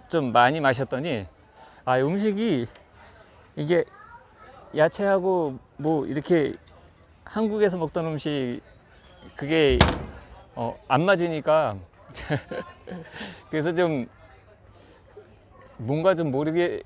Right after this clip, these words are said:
배부르게 먹지를 못, 못, 포만감을 못 느끼게 밥을 먹어갖고, 음,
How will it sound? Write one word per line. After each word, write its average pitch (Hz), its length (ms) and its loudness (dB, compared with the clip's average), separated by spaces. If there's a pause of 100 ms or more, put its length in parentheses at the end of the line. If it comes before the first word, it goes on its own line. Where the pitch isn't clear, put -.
(340)
배부르게 190 640 4
먹지를 147 360 -2
못, 131 180 -6 (640)
못, 135 320 -8 (120)
포만감을 202 520 -4
못 131 160 -2
느끼게 143 580 -2
밥을 123 240 -6
먹어갖고, 110 600 -6 (1600)
음, 113 280 -10